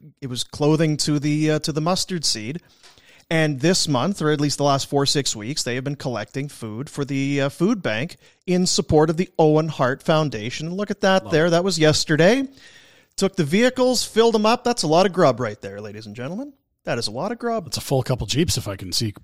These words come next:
Speaker 2: properly there.
Speaker 1: So, and obviously, uh, kudos to everybody who brought their, uh, non-perishables and that by Tower, but awesome.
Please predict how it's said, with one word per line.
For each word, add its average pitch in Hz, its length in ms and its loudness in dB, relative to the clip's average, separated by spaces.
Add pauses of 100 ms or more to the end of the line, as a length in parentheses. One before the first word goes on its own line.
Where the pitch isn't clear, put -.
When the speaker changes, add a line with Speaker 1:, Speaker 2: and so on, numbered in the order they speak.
Speaker 2:
properly 117 420 -2
there. 95 120 -8
Speaker 1:
So, 269 180 2
and 247 100 8
obviously, 190 580 2
uh, 185 340 6 (100)
kudos 208 380 2
to 208 80 2
everybody 196 320 0
who 180 120 0
brought 202 460 2 (120)
their, 123 380 -2
uh, 107 60 -2
non-perishables 104 880 -8
and 107 80 -12
that 101 220 -10
by 90 140 -10
Tower, 113 340 -6
but 156 160 -8 (100)
awesome. 208 600 2